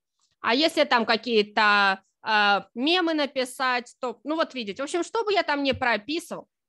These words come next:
какой бардак. И вот я как-то был на конференции в Денвере, увидел вот такой вот знак. И вот знаете, для меня вот, э,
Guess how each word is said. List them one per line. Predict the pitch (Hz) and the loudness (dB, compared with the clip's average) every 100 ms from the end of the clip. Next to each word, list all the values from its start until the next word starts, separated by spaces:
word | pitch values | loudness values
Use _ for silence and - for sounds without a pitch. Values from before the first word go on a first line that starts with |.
| _ _ | _ _
какой | 285 269 254 - 311 392 381 | 4 4 4 0 4 6 4
бардак. | 262 269 311 330 269 190 254 220 - - - _ _ _ _ _ _ _ _ _ _ _ _ _ _ | 4 6 6 6 0 2 6 6 2 -16 -20 _ _ _ _ _ _ _ _ _ _ _ _ _ _
И | - 240 - _ | -18 -16 -18 _
вот | 233 214 | -10 -6
я | 240 240 | -2 -2
как-то | 285 262 | -2 -4
был | 247 247 | -4 -4
на | 247 | -2
конференции | 254 254 294 339 339 262 | -4 -4 -2 -4 -2 -4
в | 220 | -2
Денвере, | 262 320 294 240 | -2 0 0 -2
увидел | 226 247 | -2 -4
вот | 247 254 | -4 -4
такой | 262 262 | -4 -2
вот | 247 240 | -2 -4
знак. | 247 311 359 | -2 0 0
И | 277 240 | -4 -8
вот | 254 | -6
знаете, | 285 359 - 254 | -2 -4 -2 -6
для | 240 | -4
меня | 254 277 | -4 -2
вот, | 269 277 - | -2 -4 -4
э, | 262 214 | -2 -2